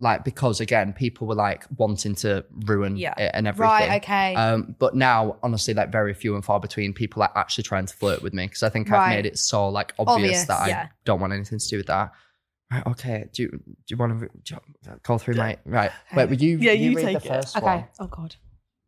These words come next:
Speaker 1: I'm quite
Speaker 3: Li-,
Speaker 1: nervous.
Speaker 3: literally the top one?
Speaker 1: Yeah, read the first. I'm quite, I didn't know this was happening. I'm quite nervous. Oh my God.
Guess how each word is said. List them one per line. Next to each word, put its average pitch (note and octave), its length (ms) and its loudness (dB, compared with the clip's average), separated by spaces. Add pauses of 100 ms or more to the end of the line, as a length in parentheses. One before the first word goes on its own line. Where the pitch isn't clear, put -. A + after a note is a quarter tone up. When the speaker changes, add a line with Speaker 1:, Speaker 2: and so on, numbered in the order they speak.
(340)
Speaker 1:
I'm - 280 -16
quite - 180 -12
Speaker 3:
Li-, B3 140 6
Speaker 1:
nervous. B3 160 -6
Speaker 3:
literally B3+ 360 -2
the G#3+ 100 -2
top - 260 -6
one? C4 260 2
Speaker 1:
Yeah, D3 240 6
read C3+ 180 -2
the C3+ 60 -6
first. C3+ 320 -4
I'm C3 120 -2
quite, C#3 280 -8
I C#3 60 -2
didn't D3+ 160 0
know C#3+ 140 0
this C3+ 180 -4
was B2+ 120 -6
happening. B2+ 360 -4
I'm G#2+ 100 -2
quite C3+ 240 -6
nervous. A#2+ 600 -4 (960)
Oh C#3 40 -8
my C3 100 -2
God. A2+ 400 -8